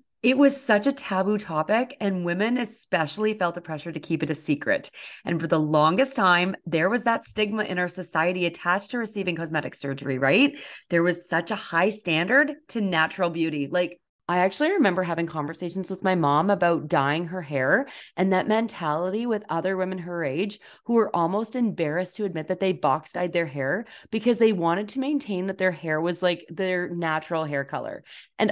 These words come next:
I just think that that was really sad that women felt like they couldn't admit that they received any kind of other treatment that wasn't natural, like, that they just felt ashamed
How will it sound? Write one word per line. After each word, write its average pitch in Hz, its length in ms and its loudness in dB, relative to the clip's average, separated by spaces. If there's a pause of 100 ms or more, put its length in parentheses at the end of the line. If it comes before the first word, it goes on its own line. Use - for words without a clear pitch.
I 151 180 4
just 254 180 -2
think 269 160 0
that 254 140 0
that 175 260 4
was 202 180 -2
really 160 400 0
sad 160 480 0
that 185 140 -2
women 160 240 -4
felt 143 200 0
like 165 140 -4
they 175 140 -2
couldn't 165 380 -4
admit 151 360 -2
that 175 140 -4
they 151 160 0
received 170 420 -4 (160)
any 165 320 2
kind 170 400 2
of 180 160 0 (180)
other 156 300 2
treatment 185 640 -2 (260)
that 208 200 2
wasn't 170 380 -2
natural, 139 600 -6 (200)
like, 190 300 2
that 196 240 4
they 196 220 4
just 220 240 -4 (220)
felt 170 360 -2
ashamed 151 720 -4